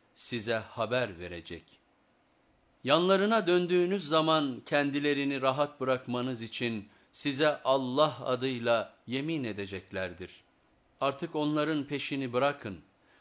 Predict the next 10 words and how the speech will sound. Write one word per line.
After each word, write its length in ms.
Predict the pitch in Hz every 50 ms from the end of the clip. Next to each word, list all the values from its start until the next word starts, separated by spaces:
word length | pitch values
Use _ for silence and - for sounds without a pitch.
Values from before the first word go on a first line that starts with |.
| _ _ _
Çünkü 320 | - 175 185 180 - 175
onlar 540 | 165 147 147 147 147 147 147 143 135 113 -
pistir. 520 | - - 151 147 - - - 110 95 85 80 - _ _ _ _ _ _ _ _
Kazandıklarının 1080 | - - 127 127 135 156 160 165 160 165 160 - 165 175 170 170 170 185 208 196 170 143
karşılığı 680 | - - 143 139 131 - - 147 139 131 135 131 131
olarak 580 | 127 123 123 123 127 123 127 123 120 - - - _ _ _ _ _ _ _ -
varacakları 720 | 98 113 127 131 131 113 127 127 127 - - 123 127 123 123
yer 400 | 117 113 123 131 131 123 113 104
de 260 | 120 117 113 104 - - _ -
cehennemdir. 1040 | 101 107 117 113 101 117 113 110 101 101 110 117 117 98 82 - 82 80 - - -